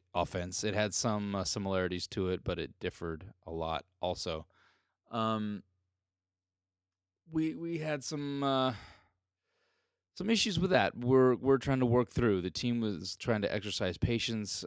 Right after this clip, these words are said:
um, and things kinda weren't, weren't happening. In my last podcast, I talked about, as we were just entering, about to enter the regular season, I talked about how Laker fans should not expect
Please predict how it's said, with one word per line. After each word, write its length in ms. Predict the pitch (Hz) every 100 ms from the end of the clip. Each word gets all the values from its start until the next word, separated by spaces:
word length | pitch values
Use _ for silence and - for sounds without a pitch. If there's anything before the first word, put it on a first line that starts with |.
| -
um, 560 | 101 95 90 90 95 - _ - - - - - - _ _ _ _ _ _ -
and 880 | 98 98 98 95 95 95 95 90 87 - - _ _ _ _ _ _ _ _ _ _
things 240 | 123 113 107
kinda 260 | - 110
weren't, 260 | 104 107 - -
weren't 240 | 107 101
happening. 480 | 95 95 92 80 80
In 120 | 113
my 140 | 117 110
last 340 | 113 135 -
podcast, 580 | - 98 92 98 92 87
I 140 | 92
talked 300 | 92 98 92
about, 120 | 90 90
as 120 | 95
we 120 | 104
were 200 | 95 98
just 260 | 95 123 -
entering, 480 | 113 113 107 98
about 240 | 92 104 107
to 100 | 104
enter 300 | 101 - 95
the 80 | 87
regular 340 | 95 90 87
season, 460 | - 117 95 85 73
I 180 | 85
talked 380 | 85 - 120 -
about 320 | 85 85 78
how 300 | 90 87 85 - - - -
Laker 240 | 110 113
fans 300 | 107 107 101
should 160 | - 92
not 180 | 104 110
expect 800 | 107 - - 143 117 - -